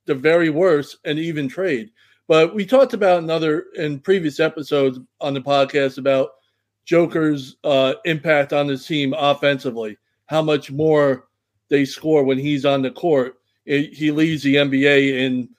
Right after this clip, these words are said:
uh, point offensive efficiency differential as opposed to on and off court. During these last four games, during the win streak, when he's on the court, they are scoring forty point two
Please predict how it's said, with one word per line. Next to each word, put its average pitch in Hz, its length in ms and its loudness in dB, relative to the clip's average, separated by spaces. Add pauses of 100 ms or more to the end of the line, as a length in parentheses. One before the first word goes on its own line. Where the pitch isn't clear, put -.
(280)
uh, 127 220 0
point 165 380 -2 (300)
offensive 160 560 2
efficiency 135 600 0
differential 131 800 -4 (100)
as 139 160 0
opposed 135 280 0
to 135 80 -4
on 139 240 2
and 127 120 -2
off 139 260 0
court. 113 340 -8 (600)
During 220 220 4
these 208 260 2
last 185 280 2
four 175 200 0
games, 151 320 -4
during 156 180 0
the 147 80 -2
win 151 220 -4
streak, 113 420 -12 (500)
when 143 140 -6
he's 202 360 0
on 214 200 2
the 202 100 0
court, 151 400 2 (180)
they 165 160 -2
are 170 120 2
scoring 151 480 -2
forty 220 680 0 (260)
point 190 360 0
two 143 500 0